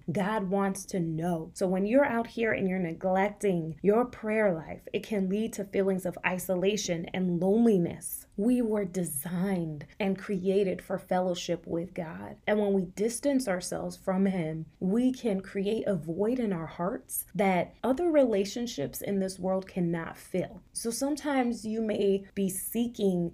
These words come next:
that closeness and looking for that in the wrong ways, through relationships, through people, through circumstances, through trying to feel good, and so much self-care that you're just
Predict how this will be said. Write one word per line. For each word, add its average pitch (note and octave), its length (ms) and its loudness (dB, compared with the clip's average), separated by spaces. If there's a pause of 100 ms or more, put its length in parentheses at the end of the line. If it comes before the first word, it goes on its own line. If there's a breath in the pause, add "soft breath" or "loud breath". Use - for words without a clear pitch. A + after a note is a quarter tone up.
(120)
that G3 420 -2
closeness F#3+ 920 -2
and F#3+ 300 -2
looking G#3+ 300 0
for F#3 520 -2
that F3+ 360 0
in G3 400 0 (100)
the G3+ 180 -2
wrong F#3 640 0
ways, E3+ 480 -2
through F#3 280 -4
relationships, F3+ 1080 -2
through G3 180 -2
people, G3 600 -8
through F3 160 -8
circumstances, G3 1080 -4
through F#3 220 -2
trying G3+ 400 -4
to G3 100 -6
feel F#3+ 300 -2
good, F3+ 640 2
and F3+ 360 2 (180 loud breath)
so A#3 340 2
much - 400 -2
self-care G3+ 840 2
that F3 260 -4
you're F3+ 100 0
just F#3 320 -2